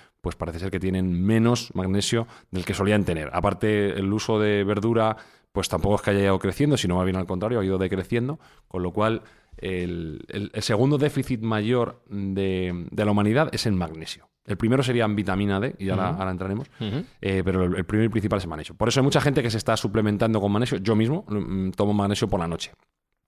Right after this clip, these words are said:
Speaker 1: Y debo decir que a mí me va bastante bien. A mí me ayuda, yo tengo un dispositivo que mide el sueño, como mucha gente, y puedo decir que cuando tomo el magnesio y cuando tomo melatonina, son las dos cosillas que tomo junto con alguna cosa más,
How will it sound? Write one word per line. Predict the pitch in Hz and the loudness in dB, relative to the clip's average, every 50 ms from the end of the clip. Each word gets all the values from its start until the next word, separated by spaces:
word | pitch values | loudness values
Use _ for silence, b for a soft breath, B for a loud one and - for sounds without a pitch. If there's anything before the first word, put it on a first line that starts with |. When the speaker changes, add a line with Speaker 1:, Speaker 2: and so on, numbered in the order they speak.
| _ _ - | _ _ 0
Speaker 1:
Y | 113 107 | 2 4
debo | 117 127 127 127 | 6 6 6 6
decir | 123 117 - 135 147 156 B B B B B B B _ | 6 4 4 2 0 0 B B B B B B B _
que | - 92 | -2 2
a | |
mí | 98 | 4
me | 107 110 | 6 6
va | 104 | 6
bastante | 98 92 - 90 85 78 80 | 6 4 2 -2 -2 -2 -4
bien. | 76 71 71 67 | -6 -6 -8 -8
A | 76 | -6
mí | 82 82 | -4 -2
me | 87 85 | 0 2
ayuda, | 82 87 87 87 85 85 82 82 85 82 | 2 2 2 2 2 2 0 0 -2 -2
yo | 82 92 | -2 -2
tengo | 90 98 95 | 0 0 2
un | 95 | 2
dispositivo | 92 90 - - 87 90 87 95 92 90 | 0 0 -2 -4 -8 -6 -4 -2 -2 -2
que | 82 87 85 85 | -2 -2 -4 -4
mide | 85 85 - - 90 90 90 | -4 -6 -6 -4 -4 -2 -2
el | 90 85 | -2 -2
sueño, | - 101 104 117 131 127 B B B B B | -2 -2 0 0 0 -2 B B B B B
como | - - 80 | -12 -10 -8
mucha | 82 85 82 - - | -8 -8 -10 -8 -6
gente, | 101 101 95 120 117 - - | -6 -4 0 0 -2 -2 -2
y | 110 101 92 92 92 90 87 87 85 82 | -2 -2 0 0 0 0 0 -2 -4 -2
puedo | - 98 101 101 98 | -2 0 2 2 2
decir | 90 - 104 | 2 0 -2
que | 92 | -2
cuando | 90 90 90 90 | 0 0 -2 0
tomo | - 104 110 117 | 0 0 2 2
el | 113 | 2
magnesio | 107 101 95 90 - - 90 - - | 2 2 0 0 -2 -4 -6 -6 -6
y | - | -8
cuando | 87 92 90 90 90 | -6 -4 -4 -4 -4
tomo | - 98 98 101 | -2 -2 0 0
melatonina, | 98 98 95 95 90 92 101 123 156 175 175 156 | 0 0 0 0 0 0 0 2 2 0 0 -2
son | - - 98 95 95 90 65 92 | -2 -2 -2 -2 -2 -2 -4 -4
las | 98 95 | -4 -4
dos | 95 98 | -4 -4
cosillas | - 92 90 95 95 92 87 | -6 -6 -6 -4 -4 -6 -6
que | - 92 | -8 -8
tomo | - 92 95 87 B B B B B B _ | -8 -6 -6 -6 B B B B B B _
junto | - 92 87 92 | -8 -6 -6 -6
con | - 90 87 | -6 -6 -6
alguna | 85 85 95 98 92 87 85 85 85 - | -4 -4 -4 -4 -2 -4 -4 -6 -6 -8
cosa | 87 87 - | -8 -6 -4
más, | 85 104 143 160 170 160 - - | -2 0 2 2 2 0 -2 -6